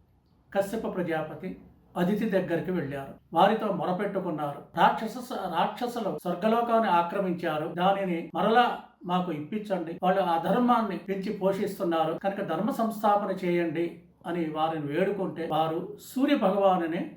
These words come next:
ఆరాధించారు. ఆయన్ని భక్తితో పూజించారు, ధ్యానించారు.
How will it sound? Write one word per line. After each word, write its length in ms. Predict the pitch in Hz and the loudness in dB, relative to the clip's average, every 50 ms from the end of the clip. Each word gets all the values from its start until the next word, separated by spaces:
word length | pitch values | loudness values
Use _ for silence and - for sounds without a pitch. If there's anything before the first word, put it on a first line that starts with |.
| - - - | -14 -8 -4
ఆరాధించారు. 560 | 160 156 160 165 165 - - 139 139 143 - | -2 0 2 2 0 0 -2 -4 -6 -2 2
ఆయన్ని 240 | 180 196 - 190 190 | 2 2 2 2 0
భక్తితో 560 | - - 185 180 - - 247 240 233 226 214 | 0 2 2 2 0 -2 -4 -2 0 0 0
పూజించారు, 760 | 214 214 196 185 175 165 170 156 - - 156 147 147 147 147 - - _ _ _ _ _ _ _ _ 156 | 0 0 0 2 2 2 2 0 -2 -4 -4 -4 -4 -4 -8 -12 -16 _ _ _ _ _ _ _ _ -12
ధ్యానించారు. 960 | 131 143 135 151 160 180 190 196 185 156 - 156 143 - - 143 - - - | -8 -2 0 2 4 4 2 2 0 -2 -2 -4 -6 -6 -6 -10 -14 -16 -20